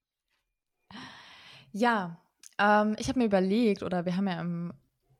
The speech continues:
Voraus vor dieser Folge kurz auch mal gequatscht und ein Thema, was mir immer wieder unter den Nägeln brennt und worüber ich Lust habe, mit euch zu sprechen,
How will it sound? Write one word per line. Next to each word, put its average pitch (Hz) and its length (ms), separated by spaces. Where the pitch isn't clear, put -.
Voraus 220 760
vor 202 100
dieser 190 240
Folge 180 880
kurz - 240
auch - 140
mal 170 160
gequatscht - 680
und 175 180
ein 180 180
Thema, 208 380
was 170 120
mir 180 120
immer 202 320
wieder 180 180
unter 180 240
den 170 180
Nägeln 175 360
brennt 175 360
und 170 200
worüber 170 420
ich - 140
Lust 208 300
habe, 180 200
mit 175 100
euch 175 240
zu 175 120
sprechen, 165 580